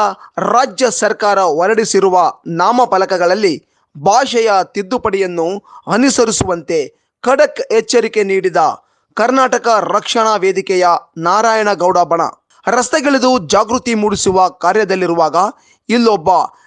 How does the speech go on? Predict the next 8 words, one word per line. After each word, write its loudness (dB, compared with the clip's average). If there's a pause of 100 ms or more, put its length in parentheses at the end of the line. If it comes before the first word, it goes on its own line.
ನಿಯಮ 2 (300)
ಅನುಸರಿಸುವಲ್ಲಿ 0 (380)
ವಲಸೆ 2
ಬಂದಿರುವ 0 (400)
ಬಂಡತನದಿಂದ 0 (480)
ನಿಯಮವನ್ನು 2 (360)
ಧಿಕ್ಕರಿಸುವಂತಹ 0 (220)
ಮಾತನಾಡಿದಾಗ 0